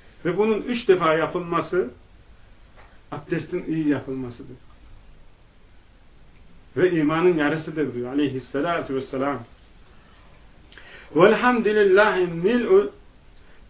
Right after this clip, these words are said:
mil'ul mizan." Allah'a hamd etmek, elhamdülillah demek, teraziyi doldurur. Terazinin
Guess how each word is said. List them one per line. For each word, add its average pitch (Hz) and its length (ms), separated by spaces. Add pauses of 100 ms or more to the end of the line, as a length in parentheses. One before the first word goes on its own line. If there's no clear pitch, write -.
mil'ul 190 560
mizan." 156 640 (1120)
Allah'a 185 520
hamd 180 180
etmek, 151 320
elhamdülillah 160 680
demek, 170 280 (440)
teraziyi 160 640
doldurur. 113 480 (680)
Terazinin 156 800